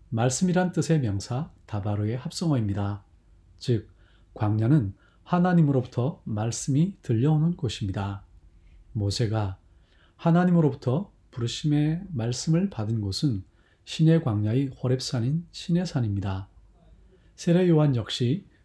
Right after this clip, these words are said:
광야에서 하나님의 음성을 듣고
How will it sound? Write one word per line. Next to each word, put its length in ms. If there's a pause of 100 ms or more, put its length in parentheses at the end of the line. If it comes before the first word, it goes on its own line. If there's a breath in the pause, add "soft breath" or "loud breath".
(140)
광야에서 800 (200)
하나님의 420
음성을 380
듣고 440